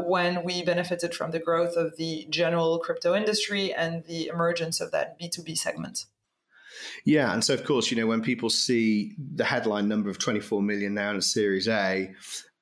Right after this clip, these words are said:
Speaker 2: um, it kind of feels like an overnight success, or the, the latest overnight success. But in actuality, there's a very long, hard slog there. You know, from what I could figure what you're saying, it's at least two, three years before you had it, a, a pre-seed seed round.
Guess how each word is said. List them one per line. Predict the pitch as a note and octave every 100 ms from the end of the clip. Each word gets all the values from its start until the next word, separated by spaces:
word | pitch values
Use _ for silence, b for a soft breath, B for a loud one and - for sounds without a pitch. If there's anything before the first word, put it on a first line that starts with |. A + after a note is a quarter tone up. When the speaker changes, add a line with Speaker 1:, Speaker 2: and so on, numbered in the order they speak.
| -
Speaker 2:
um, | G#2+ G#2+ G2+ C3
it | A#2
kind | D3
of | G#2+
feels | C3 A2+
like | A2 G#2
an | G#2
overnight | G#2+ G2+ G2+ F#2+
success, | - - - G#2 F#2
or | G#2+
the, | A2 A#2+
the | A#2
latest | A#2 B2+ C3+ A2 -
overnight | A2 G2 G2 F#2+
success. | - - C3 F#2+ - - -
But | G2
in |
actuality, | A2+ - G#2+ G2+ G2+ G#2+ F#2+ F2+ B B B B -
there's | A2 -
a |
very | A#2 A#2+ A#2
long, | A2 G#2+ A#2 G#2+
hard | A2 G#2+ F#2+
slog | - D#3+ D#3+
there. | A2 G#2 G2+ G2+
You | A2
know, | G#2 G2+ F#2+ - -
from | - - G#2
what | G#2+
I | G#2
could | G#2
figure | - G#2
what | G2
you're | -
saying, | - A2+ G2
it's | -
at |
least | A2 A2+ -
two, | - B2+
three | - A2 G#2
years | G#2+ G#2+ F#2+ - - -
before | G2 G#2
you | F#2+
had | G2 G2
it, | G2+ - _ _ -
a, | F2 F#2 -
a | -
pre-seed | - A2+ G#2 G2+ F2
seed | - B2+ A#2
round. | G2+ F#2 F2+ F#2